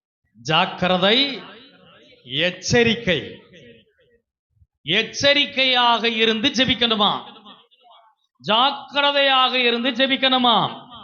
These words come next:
அப்ப அந்த விழித்திருத்தல் என்பது ஜெபத்துல கூட ஒரு ஜாக்கிரதை வேணும். ஏன் ஜாக்கிரதை வேணும்? ஏன் எச்சரிக்கை வேணும் அப்படின்னு சொன்னா, நாம என்ன காரியத்தை ஜெபிக்கிறோம், சொல்லி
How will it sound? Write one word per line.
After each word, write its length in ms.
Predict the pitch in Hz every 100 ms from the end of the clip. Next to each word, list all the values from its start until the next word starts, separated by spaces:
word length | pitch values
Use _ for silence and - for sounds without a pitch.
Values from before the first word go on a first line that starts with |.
| - _ _ 240 _ _ _ _ _ _ _ -
அப்ப 180 | 190 226
அந்த 140 | 226
விழித்திருத்தல் 960 | 214 254 285 311 294 294 294 294 285 277
என்பது 720 | 240 233 220 202 170 202 262 180
ஜெபத்துல 640 | 180 254 311 - 269 233
கூட 320 | 202 196 233
ஒரு 180 | 277 240
ஜாக்கிரதை 560 | 185 233 269 269 247 233
வேணும். 340 | 220 208 156 - - - -
ஏன் 360 | 180 277 349 285
ஜாக்கிரதை 520 | 247 269 269 269 254
வேணும்? 400 | 240 233 220 170
ஏன் 340 | 175 262 320
எச்சரிக்கை 500 | 269 247 277 262 254
வேணும் 500 | 233 226 220 196 -
அப்படின்னு 200 | 165 185
சொன்னா, 640 | 202 185 208 180 160 254 302 - - - - _
நாம 240 | - 202 220
என்ன 540 | 214 240 302 349 349
காரியத்தை 720 | - 226 254 277 269 269 262 208 165
ஜெபிக்கிறோம், 480 | 247 269 - 254
சொல்லி 500 | 208 - 269 294 320